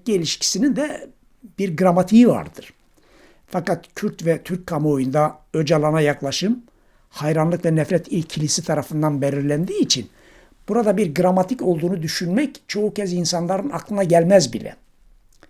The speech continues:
Ee, Öcalan'la P K K arasındaki ilişki konusunda piyasadaki en yaygın kanı,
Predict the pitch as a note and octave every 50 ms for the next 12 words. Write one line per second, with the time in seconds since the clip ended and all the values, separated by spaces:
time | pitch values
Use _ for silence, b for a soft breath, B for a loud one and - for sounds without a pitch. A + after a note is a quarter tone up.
0 | b b b b b b b b b b b b - E3+ D#3+ D#3+ E3+ - - -
1 | A3+ A#3 - C#4 A3 G3+ A3+ C4 B3+ A#3 A3+ - - F3+ F3 F3 - - - C4+
2 | A3 F3 D#3 - D3 C3 - - D#3 B2+ - D3+ D3 - - A3+ - - E3+ D#3
3 | C3+ B2+ - C3 A2+ C3 E3 G#3 - - _ _ _ _ _ b b b b b
4 | b b b b - - - B3+ B3 - - E3 C#3+ D3 - - - C#4+ A3+ A#3+
5 | A3 F3+ D3+ C#3 B2+ A#2+ B2 A2 - - D3 B2 B2 E3 G#3+ B3+